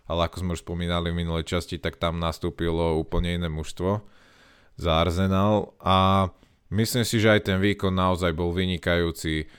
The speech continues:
A ja som normálne strašne rád a nikdy som si nemyslel, že to poviem, ale Xhaka vyzerá v tom strede, keď je v dvojici s Partey, s Parteyom vynikajúco.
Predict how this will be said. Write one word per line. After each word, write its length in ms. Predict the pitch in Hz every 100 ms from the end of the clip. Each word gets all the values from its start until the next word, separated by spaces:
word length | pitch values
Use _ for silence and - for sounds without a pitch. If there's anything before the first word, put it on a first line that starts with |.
| - _
A 320 | - 82 80
ja 400 | 53 92 87 82 - _ _ -
som 320 | - 90 87 - _
normálne 560 | - 95 107 107 101 95 -
strašne 480 | 107 113 110 104
rád 400 | 95 98 98 - -
a 400 | 90 90 90 85 - _ _ _ _ _ -
nikdy 240 | 113 127 120
som 160 | 117
si 160 | 110 101
nemyslel, 320 | 104 107 107
že 180 | 101 107
to 140 | 95
poviem, 320 | 95 101 107 98
ale 240 | 92 87
Xhaka 720 | 82 110 120 - 120 113 113 - - -
vyzerá 400 | 95 92 98 95
v 120 | -
tom 80 | 92
strede, 840 | - 104 101 98 98 98 92 90 - _
keď 160 | - 95
je 160 | 95 95 92
v 240 | 87 98 98
dvojici 400 | 101 101 90 87
s 80 |
Partey, 880 | - 95 92 - 95 95 92 92 95
s 160 | - -
Parteyom 480 | 90 85 95 87 87
vynikajúco. 800 | 90 87 92 87 85 - 80